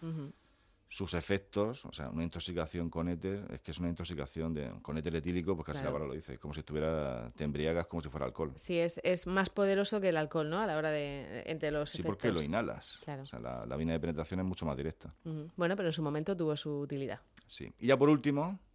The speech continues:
Speaker 2: bueno, hay un, lo, los informáticos conocen una red estándar que se llama Ethernet.
Speaker 1: Es verdad, sí, sí, me
Speaker 2: Sí,
Speaker 1: suena.
Speaker 2: el Ethernet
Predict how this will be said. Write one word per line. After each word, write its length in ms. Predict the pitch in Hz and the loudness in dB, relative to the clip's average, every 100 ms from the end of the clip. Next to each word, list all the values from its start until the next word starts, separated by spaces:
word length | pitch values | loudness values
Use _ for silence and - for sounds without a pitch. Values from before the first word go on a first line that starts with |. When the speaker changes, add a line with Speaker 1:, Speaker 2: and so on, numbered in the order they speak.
| - - | -18 0
Speaker 2:
bueno, 240 | 113 127 | 4 6
hay 140 | 82 95 | 8 6
un, 200 | 95 82 | 6 4
lo, 120 | 73 | 2
los 240 | 58 65 | -2 -6
informáticos 520 | 82 76 85 95 104 | -6 -4 -2 0 0
conocen 320 | - 98 98 104 | 2 0 0 2
una 200 | 92 73 | 2 4
red 200 | 92 120 - _ _ _ | 2 0 -6 _ _ _
estándar 480 | 78 - 101 101 104 | -14 -2 2 2 2
que 80 | 92 | 0
se 80 | 87 | -2
llama 240 | 90 90 | 0 0
Ethernet. 580 | 85 85 73 69 85 92 - - - | -2 -2 -2 -2 -4 -4 -10 -12 -4
Speaker 1:
Es 100 | 208 | -2
verdad, 220 | 175 214 - _ | -2 -6 -10 _
sí, 200 | - 185 | -8 -4
sí, 100 | 185 | -2
me 100 | 202 | -4
Speaker 2:
Sí, 40 | |
Speaker 1:
suena. 220 | - 185 175 | -4 -6 -2
Speaker 2:
el 100 | 85 | -2
Ethernet 460 | - 80 95 98 | -2 -2 -2 -4